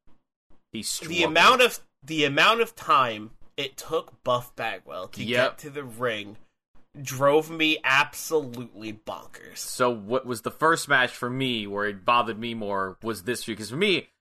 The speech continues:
Speaker 2: I was just sitting there going like, "Okay, mm-hmm." You were just like, "Get in the ring."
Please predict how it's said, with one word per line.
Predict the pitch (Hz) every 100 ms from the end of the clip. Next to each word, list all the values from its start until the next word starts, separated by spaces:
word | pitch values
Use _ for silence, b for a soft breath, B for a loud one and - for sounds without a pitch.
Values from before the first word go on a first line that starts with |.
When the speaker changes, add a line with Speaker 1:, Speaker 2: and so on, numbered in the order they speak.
| _
Speaker 2:
I | 165 202
was | 190
just | 151 135
sitting | 165 147
there | 131
going | 131
like, | 123 -
"Okay, | 110 - 147 175 - -
mm-hmm." | 113 113 135 160
You | 135 151
were | 165
just | 139
like, | 151 131
"Get | - 202
in | 214
the | 196
ring." | 202 226 214